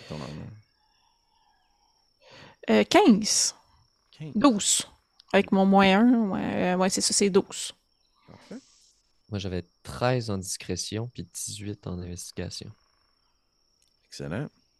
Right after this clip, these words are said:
Speaker 3: Euh, dix-neuf investigation.
Speaker 1: Parfait. Donc, euh, Zoran, t'avances avec tes plumes, puis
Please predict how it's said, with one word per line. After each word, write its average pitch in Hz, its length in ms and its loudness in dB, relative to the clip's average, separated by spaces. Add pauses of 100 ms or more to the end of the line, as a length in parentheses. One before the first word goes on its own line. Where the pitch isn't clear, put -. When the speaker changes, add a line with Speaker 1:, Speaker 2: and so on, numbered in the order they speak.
(380)
Speaker 3:
Euh, 98 120 0
dix-neuf 98 640 -8
investigation. - 540 -12 (1500)
Speaker 1:
Parfait. - 300 -16 (400)
Donc, 123 460 -4
euh, 107 420 -4
Zoran, 117 260 -2
t'avances 107 340 -2
avec 104 140 -4
tes 101 120 -8
plumes, 101 420 -4 (380)
puis 92 260 -12